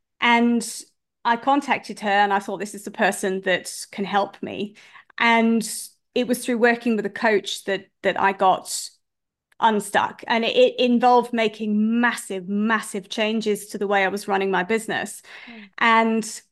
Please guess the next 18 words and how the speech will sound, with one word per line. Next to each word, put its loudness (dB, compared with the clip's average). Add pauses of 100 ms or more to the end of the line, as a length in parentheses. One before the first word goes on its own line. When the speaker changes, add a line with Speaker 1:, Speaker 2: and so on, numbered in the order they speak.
(960)
Speaker 1:
I -2
think 2
for 0
me, 6
the 2
burnout 4
and -4
overwhelm 0
really -4
came -4
as -8
we -10
started -2
to -16
do -4
that 0
change -2
work, 0